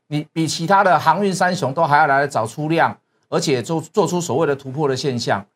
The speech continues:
好，你量，量缩代表的是什么样？你卖压在逐步的化解。好，从这里就开始做化解，慢慢化解上去。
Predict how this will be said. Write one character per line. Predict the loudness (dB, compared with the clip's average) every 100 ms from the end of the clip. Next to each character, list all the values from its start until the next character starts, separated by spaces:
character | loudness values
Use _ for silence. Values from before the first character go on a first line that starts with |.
| _ _ -6
好， | -4
你 | 0
量， | 2 2 0 2
量 | 2 2
缩 | 0 2
代 | 2
表 | 2
的 | 0
是 | 0
什 | -2
么 | -2
样？ | -2
你 | 0
卖 | 2 2
压 | 2 0 2
在 | 0
逐 | 0 -6 -8
步 | -6
的 | -2 -2
化 | 2 2 2
解。 | -2 -10 -12 _ _ _ _
好， | -4
从 | 0 0
这 | 2 2
里 | 2
就 | 2
开 | 2
始 | 0 -4
做 | -4 0
化 | 2 2
解， | 0 -4
慢 | -2
慢 | 0 0
化 | 0 -2
解 | -4
上 | -6 -4 -6
去。 | -8 -12